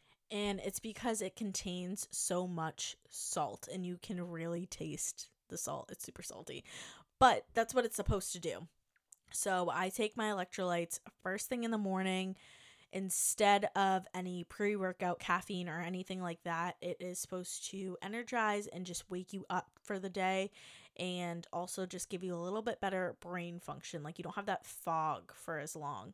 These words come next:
You get dehydrated when you sleep, so drinking electrolytes first thing in the morning just replenishes your body and your electrolyte levels. So that's why it's so important. And my last supplement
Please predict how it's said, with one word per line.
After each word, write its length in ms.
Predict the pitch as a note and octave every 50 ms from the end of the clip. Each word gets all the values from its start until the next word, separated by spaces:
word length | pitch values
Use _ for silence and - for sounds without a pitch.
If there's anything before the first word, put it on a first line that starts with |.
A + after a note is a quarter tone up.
| - _ _
You 180 | - G#3 A3 G#3+
get 360 | G#3 B3 C4+ C#4+ B3 - -
dehydrated 840 | - G#3 G3+ G3 - F3 D#3+ D#3+ F3 G3 G3 G3 G#3 G#3+ G3+ G3
when 140 | A3 G#3+ A3
you 100 | A3+ A3+
sleep, 400 | A3 - - A#3+ A#3+ A#3 - -
so 460 | - - - - G3 F#3 F#3 F3+ F3+ F3+
drinking 360 | - E3+ E3 F3+ G#3+ G#3 G#3+
electrolytes 800 | G#3+ G3 F3 E3+ - - G3+ F#3 F#3+ F#3 F#3 F#3 F3+ - - -
first 280 | - - E3 E3+ -
thing 140 | - F#3 F3+
in 60 | F3
the 60 | E3+
morning 340 | E3 E3 E3 E3 E3 E3+ F3
just 220 | E3+ F3+ E3+ - -
replenishes 720 | E3 F3+ F3+ G3 - - F3+ E3 F3 F#3 - - F#3+ F#3
your 120 | - F#3 F3+
body 500 | - E3+ D3+ D3+ D#3 E3+ F#3+ G3 G#3 G#3 -
and 440 | F3+ F3 F3 E3+ E3+ E3+ E3+ E3+ G3
your 540 | E3+ F3 E3+ E3+ E3+ E3+ E3+ E3 E3 E3+ - - - - - - -
electrolyte 640 | - F3 D#3+ D3+ - - - G#3+ G#3+ A3+ A3+ A#3
levels. 440 | - B3+ C4 C4 C#4 C#4+ D4 C#4+ - - - - - - - - - -
So 380 | - - - - G#3 F3+ F#3 F3+
that's 240 | F#3 G3+ F3+ - -
why 120 | - G3 F#3
it's 180 | F#3 - -
so 300 | - - - E3+ F3 F3 - -
important. 480 | F3+ F#3 - F3+ D#3 - - - - - _
And 400 | - G#3 G#3 G3+ G3 G3 G3+ G3+ - -
my 220 | G3 G3 F#3 F3+
last 340 | F3+ F#3 G3 G3+ A#3+ B3 -
supplement 520 | - A#3 A#3 - A#3+ A3 A3 A3 G#3+ G3+